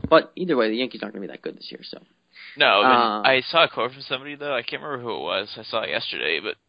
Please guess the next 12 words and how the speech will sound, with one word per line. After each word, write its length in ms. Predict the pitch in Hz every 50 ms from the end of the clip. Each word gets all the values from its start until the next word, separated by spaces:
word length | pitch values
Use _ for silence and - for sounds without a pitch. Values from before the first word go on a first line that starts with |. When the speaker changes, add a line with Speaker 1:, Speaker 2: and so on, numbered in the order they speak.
| _ -
Speaker 2:
somebody 280 | - 120 113 113 101
was 140 | 92 113 -
like, 220 | - 95 104 101 113
"I 100 | 117 143
know 180 | 135 123 123
A-Rod 360 | 123 123 123 117 117 110 101
well, 260 | 104 101 104 101 92 87
and 220 | - 80 80 71 _ _
he's 280 | - - 117 113 104 -
very 240 | - 98 107 113 113
sensitive, 580 | - - 98 117 - - 101 104 - - 73
and 240 | 62 60 69 - -